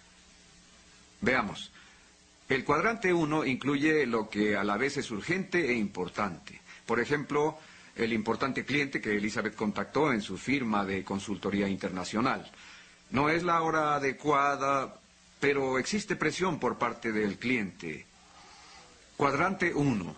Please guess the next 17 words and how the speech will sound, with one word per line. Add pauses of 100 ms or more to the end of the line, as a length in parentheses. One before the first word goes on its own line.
(1080)
Ella
necesita
atenderlo. (640)
Es
importante. (720)
También
es
urgente. (380)
Tendemos
a
movernos
al
cuadrante
uno
para
evitar
crisis